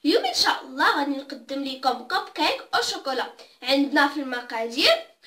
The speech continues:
مية غرام شوكولا سوداء، غادي ندوبها مع خمسين غرام زبدة،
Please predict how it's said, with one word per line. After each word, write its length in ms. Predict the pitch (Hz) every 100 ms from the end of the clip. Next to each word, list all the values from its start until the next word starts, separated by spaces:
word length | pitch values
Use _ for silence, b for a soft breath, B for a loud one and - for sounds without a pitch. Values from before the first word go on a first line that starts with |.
| b b b
مية 240 | 302 339 302 302
غرام 320 | 311 269 - - -
شوكولا 600 | - 269 285 269 226 - _ _
سوداء، 680 | - 240 233 254 359 622 - - - - _ - - - _ _ _ _ 262
غادي 220 | 302 339
ندوبها 760 | 330 339 330 294 302 285 -
مع 340 | 269 269 262 -
خمسين 540 | - 285 285 311 277 262
غرام 440 | 269 269 247 - _ _ _ _ _ _ _ - - _ -
زبدة، 760 | 262 269 - 226 - - 587